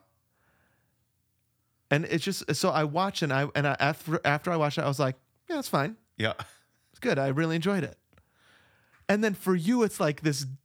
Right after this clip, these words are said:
Speaker 1: deeply
Speaker 2: <laughs> Yeah, it's like
Speaker 1: entrenched
Speaker 2: canon movie, bro.
Speaker 1: submarine level
Speaker 2: <laughs> Under the
Speaker 1: movie
Speaker 2: surface.
Speaker 1: in your life. And so it's like a no-brainer to put it on the podcast. Of course, Hunt for Red October
Speaker 2: Yeah.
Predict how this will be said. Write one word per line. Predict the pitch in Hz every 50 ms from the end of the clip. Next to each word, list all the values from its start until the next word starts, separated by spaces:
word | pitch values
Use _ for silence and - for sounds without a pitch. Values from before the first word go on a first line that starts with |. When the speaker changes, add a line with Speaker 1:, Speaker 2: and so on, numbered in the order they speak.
| _ _
Speaker 1:
deeply | - 254 240 240 233 - - 185 160 151 135
Speaker 2:
<laughs> | -
Yeah, | 139 139 139 -
it's | 269 262 - - -
like | 214 185
Speaker 1:
entrenched | 196 202 190 208 202 185 - - - - - - -
Speaker 2:
canon | 196 170 175 185 180 175 165 160
movie, | 156 160 170 170 165 - - 185
bro. | 151 - - - 160
Speaker 1:
submarine | - - - 160 - - - 285 262 262 254 247 214 220 240 233 220 226 233 233 233 226 202 190 190
level | 180 180 170 165 139 156 151 151 147 147 139 139 - - - - _ - - - _ _ - - _
Speaker 2:
<laughs> | _ _ _ _ _ _ _ _ _ - - 233 440 - -
Under | - 170 175 170 160 165 160
the | 143 143 143 156 160 170
Speaker 1:
movie | 208 262 302 285 -
Speaker 2:
surface. | - -
Speaker 1:
in | 175 170 165
your | 156 160 160 156
life. | 147 139 135 135 139 151 - - - - - - - - - - - - _
And | - 180 196
so | - 240 220 -
it's | - 185 -
like | 196 185 - - _ -
a | 160
no-brainer | 165 160 165 165 175 175 139 135 156 170 202 175 131 123
to | -
put | 123 - 147 131
it | 123
on | 117
the | 117 -
podcast. | - 139 127 127 117 - - - - -
Of | 131 120
course, | - 262 247 - - -
Hunt | - 147 123 123
for | 139
Red | 127 127
October | 131 123 - 180 185 156 117 127 143 -
Speaker 2:
Yeah. | 170 - -